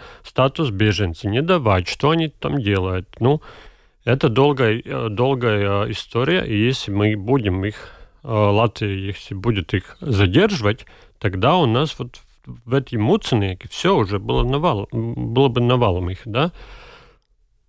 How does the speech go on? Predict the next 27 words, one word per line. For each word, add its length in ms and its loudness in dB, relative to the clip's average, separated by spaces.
И, 440 4
и 100 -4
так, 240 0
тогда, 320 2
может 280 2
быть, 220 -8
н-, 140 -8
началось 460 -2
бы 120 -4
то 200 2
же 100 -2
самое, 360 -2
что 440 -2
десять 380 -4
лет 180 -2
назад, 440 -6
э, 180 0
с 60 -2
беженцами 500 -2
из 80 -2
Сирии. 400 -2
В 60 4
данный 300 4
момент, 480 0
э, 40 -2
Латвия, 880 -2
э, 40 -8